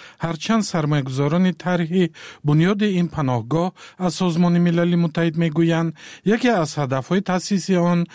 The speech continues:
پذیرایی گریزه‌های اجباری از افغانستان نیز بوده است. صاحب نظران می‌گویند خودداری پذیرایی گریزه‌ها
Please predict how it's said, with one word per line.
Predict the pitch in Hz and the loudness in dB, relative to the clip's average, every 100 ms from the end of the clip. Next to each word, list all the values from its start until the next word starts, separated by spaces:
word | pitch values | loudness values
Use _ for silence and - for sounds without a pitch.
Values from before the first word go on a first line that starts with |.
| - - - | -20 -20 -6
پذیرایی | 185 165 190 190 208 226 185 | -4 0 0 2 2 0 0
گریزه‌های | 151 139 135 131 180 | 0 0 -2 0 0
اجباری | 185 165 165 170 180 175 - - - | 0 -2 -2 0 0 -2 -8 -20 -4
از | 165 160 | -2 -2
افغانستان | 165 180 185 185 - - 196 | -4 -2 0 0 -2 0 2
نیز | 165 110 | 2 -2
بوده | 131 113 | -6 -2
است. | 117 117 104 - - - - | -2 -2 -8 -16 -20 -20 -16
صاحب | - 147 131 | -2 0 0
نظران | 120 110 123 160 | 0 0 0 2
می‌گویند | 180 175 175 175 175 - - - | 2 2 0 0 -2 -6 -20 -18
خودداری | - 214 170 208 233 | -2 0 2 2 0
پذیرایی | 220 175 147 147 147 180 | 0 -2 0 0 2 0
گریزه‌ها | 151 147 127 139 123 175 | 0 -2 0 -4 0 -2